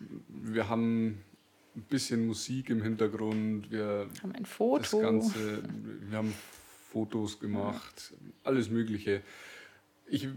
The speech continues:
Speaker 1: wir wollen auch eigentlich jetzt gar keinen aufzählen, weil das wäre unfair
Speaker 2: Genau.
Speaker 1: gegenüber dem, den wir dann vergessen. Und ich bin
Speaker 2: Ja.
Speaker 1: mir sicher, wir würden einen vergessen. Ähm, deswegen einfach Danke an alle Helfer.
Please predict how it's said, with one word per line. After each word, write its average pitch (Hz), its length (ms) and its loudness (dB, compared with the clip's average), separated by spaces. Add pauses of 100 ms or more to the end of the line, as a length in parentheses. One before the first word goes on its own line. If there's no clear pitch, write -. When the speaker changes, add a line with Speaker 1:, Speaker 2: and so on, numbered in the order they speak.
(100)
Speaker 1:
wir 131 160 6
wollen 135 200 12
auch 120 100 6
eigentlich 117 300 2
jetzt 117 160 -4
gar 110 180 4
keinen 107 220 0
aufzählen, 107 580 0
weil 104 140 2
das 98 160 -6
wäre 104 140 2
unfair 107 440 -2 (140)
Speaker 2:
Genau. - 120 -6
Speaker 1:
gegenüber 101 380 -2
dem, 98 240 -2
den 98 140 -4
wir 98 80 -4
dann 98 120 -2
vergessen. 110 460 0
Und 95 160 -6
ich 92 80 -12
bin 101 120 -4
Speaker 2:
Ja. 95 80 -2
Speaker 1:
mir - 40 -4
sicher, 175 300 4
wir 170 120 6
würden 185 200 2
einen 156 160 4
vergessen. 143 560 0 (720)
Ähm, 117 600 4 (400)
deswegen 135 720 0 (680)
einfach 127 360 4
Danke 135 340 4
an 117 120 4
alle 113 200 6
Helfer. 143 560 2